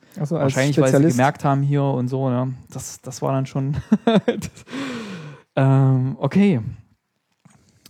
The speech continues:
Speaker 2: Ja, Dirty Dancing, Tootsie, der
Speaker 1: Ja,
Speaker 2: mit, äh,
Speaker 1: auch sehr guter Film.
Speaker 2: Die Farbe Lila.
Speaker 1: Ja, auch gut.
Speaker 2: Es war einmal in Amerika, da war ich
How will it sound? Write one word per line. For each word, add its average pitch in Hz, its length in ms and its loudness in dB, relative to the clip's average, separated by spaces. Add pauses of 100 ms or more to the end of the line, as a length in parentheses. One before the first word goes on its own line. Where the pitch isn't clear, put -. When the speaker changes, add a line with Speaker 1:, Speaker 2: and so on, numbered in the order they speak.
(400)
Speaker 2:
Ja, - 140 -14
Dirty 110 280 -10
Dancing, 156 500 -4
Tootsie, 226 420 -6 (500)
der 131 220 -8
Speaker 1:
Ja, 160 160 4
Speaker 2:
mit, - 200 -20
äh, - 80 -8
Speaker 1:
auch 131 320 0
sehr 156 200 2
guter 190 180 -6
Film. 185 160 -2
Speaker 2:
Die 131 60 -2
Farbe 123 260 -4
Lila. 180 360 -2 (280)
Speaker 1:
Ja, 147 180 0
auch 151 180 -6
gut. - 180 -8 (100)
Speaker 2:
Es - 140 -6
war 127 100 0
einmal 127 240 0
in 117 40 0
Amerika, 131 540 -2 (460)
da 123 100 -8
war 117 100 -10
ich - 200 -14